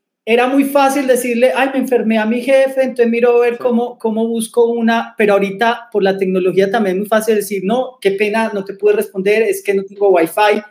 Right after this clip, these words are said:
Speaker 2: Sí.
Speaker 1: eh, y no tengo un, un café internet cerca, no tengo forma, se dañó el internet
Speaker 2: Sí.
Speaker 1: por no sé cuántas cuadras". Entonces,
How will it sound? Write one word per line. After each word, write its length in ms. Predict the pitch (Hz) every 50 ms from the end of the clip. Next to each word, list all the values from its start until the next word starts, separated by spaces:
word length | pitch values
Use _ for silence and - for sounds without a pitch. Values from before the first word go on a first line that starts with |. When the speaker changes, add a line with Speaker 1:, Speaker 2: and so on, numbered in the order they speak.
| _ _ _ _ _ _
Speaker 2:
Sí. 160 | _ - 131 123 117 113 _ _
Speaker 1:
eh, 220 | 202 190 190 190 196
y 80 | 226 214
no 160 | 180 175 -
tengo 380 | 226 208 214 214 220 214 220
un, 380 | 214 214 214 214 208 196 190 - 214
un 160 | 208 208 196
café 240 | - 208 202 - 220
internet 380 | 202 202 214 208 196 220 202
cerca, 460 | 202 - 262 277 277 277 - 277 247 220
no 140 | 208 202
tengo 240 | - 220 208 214 220
forma, 460 | 220 - 254 262 262 254 247 240 220
se 140 | 226 - 208
dañó 440 | 196 190 190 196 196 196 190 190 190
el 120 | 190 196
internet 360 | 226 220 - 220 196 190 185 190
Speaker 2:
Sí. 40 | -
Speaker 1:
por 200 | 214 208 208 - 202
no 140 | 208 208
sé 180 | 208 - 196 -
cuántas 340 | 196 185 185 - 208 - -
cuadras". 480 | 247 254 254 254 254 240 226 220 - - - _ _ _ _ _ _
Entonces, 580 | 208 208 196 226 226 247 262 262 - - -